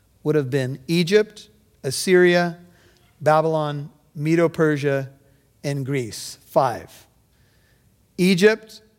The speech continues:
Assyria, Babylon, Medo-Persia, and Greece. By the way, this is on solid ground from the book of Daniel. Every one of those kingdoms, Egypt, Assyria, Medo-Persia, Greece,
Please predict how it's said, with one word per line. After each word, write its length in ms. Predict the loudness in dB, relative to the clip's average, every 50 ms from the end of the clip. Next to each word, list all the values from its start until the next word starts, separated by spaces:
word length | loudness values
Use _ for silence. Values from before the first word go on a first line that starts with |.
| _ _ -10
Assyria, 840 | -10 -8 -6 -2 2 4 4 6 6 4 4 2 0 -2 -6 -10 -16 -20 -20 -12
Babylon, 800 | -4 0 0 2 2 2 0 0 -2 -2 -2 -4 -6 -8 -10 -12 _ _
Medo-Persia, 840 | -8 -4 0 2 2 2 2 2 2 0 0 0 0 0 -2 -2 -4
and 140 | -4 -6 -6
Greece. 240 | -4 -4 -4 -4 0
By 160 | 2 2 2
the 60 | 2
way, 100 | 2 0
this 220 | -2 -2 -6 -6 -4
is 80 | -4
on 180 | -2 -2 -4 -4
solid 400 | -2 2 2 4 4 2 0 -2
ground 400 | -4 -2 -2 -2 -2 -4 -6 -8
from 400 | -6 -6 -6 -6 -6 -8 -12 -14 _ _ _ _ _ _ -12
the 80 | -8
book 200 | -6 -6 -6 -8
of 80 | -8 -8
Daniel. 380 | -6 -8 -6 -8 -10 -14 -16 -20 _ _ _ _ _ _ _ _ _ _ _ _ _ _ _ _ _ _ _ _ _ _ _
Every 320 | 2 2 2 2 0 -4 -6
one 180 | -4 -4 -2 0
of 100 | 0 2
those 220 | 2 2 0 0
kingdoms, 680 | -4 -6 -4 -4 -4 -6 -6 -8 -10 -12 -18 -20 -20 _ _ _
Egypt, 500 | -4 -4 -2 -2 0 0 0 0 -2 -6 -8
Assyria, 760 | -8 -8 -6 -4 0 2 2 4 4 4 4 4 2 0 -2 -8
Medo-Persia, 1120 | -10 -8 -4 -2 0 2 2 2 2 0 -2 0 0 0 0 2 2 2 2 2 0 -2 -8 -14 _ _ _ _ _ _ _ _ _ _ -16 -6
Greece, 640 | -2 0 2 2 2 0 -2 -4 -6 -10 -12 -14